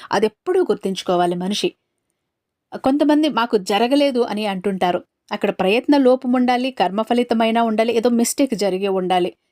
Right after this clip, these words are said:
కాబట్టి మీరు ఒక్కసారికి నిరాశ పడకుండా మళ్ళీ మీకు జరిగేదాకా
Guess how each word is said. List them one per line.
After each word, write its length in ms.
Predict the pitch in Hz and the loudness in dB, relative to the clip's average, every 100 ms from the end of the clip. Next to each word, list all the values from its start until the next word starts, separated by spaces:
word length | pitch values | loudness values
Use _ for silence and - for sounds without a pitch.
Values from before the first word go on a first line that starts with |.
| - | -6
కాబట్టి 420 | 339 339 330 277 330 - _ _ _ | -2 0 0 -2 -6 -10 _ _ _
మీరు 180 | 262 320 277 | -2 2 2
ఒక్కసారికి 600 | 254 - 349 311 302 330 | 0 -2 -4 0 0 2
నిరాశ 320 | 277 226 277 262 | 2 2 0 -2
పడకుండా 520 | 220 190 190 185 247 359 220 | -2 -2 -4 0 0 0 -2
మళ్ళీ 300 | 233 294 330 | 0 0 0
మీకు 200 | 247 190 | -2 -2
జరిగేదాకా 640 | 190 190 208 202 175 311 | -4 -2 -2 -2 0 -2